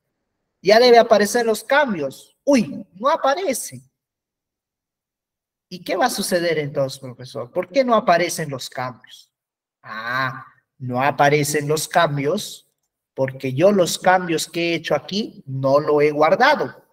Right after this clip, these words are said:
Entonces, cualquier cambio que tú hagas en tu origen o en tu base de datos que tú estás conectando al programa,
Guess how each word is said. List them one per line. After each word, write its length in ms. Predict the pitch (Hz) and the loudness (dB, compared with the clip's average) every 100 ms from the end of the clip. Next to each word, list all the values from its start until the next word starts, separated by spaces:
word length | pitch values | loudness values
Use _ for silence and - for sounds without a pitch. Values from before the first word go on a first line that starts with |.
| _ _ _ _ _ _ _ _ _ _ _ | _ _ _ _ _ _ _ _ _ _ _
Entonces, 960 | - 175 170 262 277 208 - 127 - - _ _ _ _ | -4 -4 4 8 8 6 -4 -8 -14 -20 _ _ _ _
cualquier 840 | 170 180 185 180 233 330 320 - | 4 4 4 -2 -6 -4 -6 -6
cambio 560 | - 233 226 175 156 143 | 0 2 0 -2 -6 -6
que 120 | 147 | -8
tú 280 | 143 165 202 | -6 -2 2
hagas 360 | 202 196 190 | 2 0 -4
en 180 | 156 135 | -8 -10
tu 140 | 139 135 | -8 -8
origen 760 | 131 185 156 - 139 147 - _ _ | -6 -8 -12 -10 -10 -10 -16 _ _
o 120 | 127 | -12
en 100 | 123 | -12
tu 180 | - - | -14 -10
base 460 | 127 143 147 - 143 | -2 0 0 -2 -6
de 120 | 135 | -2
datos 640 | 151 160 139 135 139 - | 2 2 0 -6 -8 -10
que 100 | - | -18
tú 120 | - | -12
estás 260 | 139 - 139 | -8 -6 -6
conectando 640 | - 135 123 _ 139 139 | -6 -10 -10 _ -4 0
al 140 | 143 127 | -2 -2
programa, 840 | 151 160 175 147 123 131 202 _ | 0 2 4 2 -2 -6 -10 _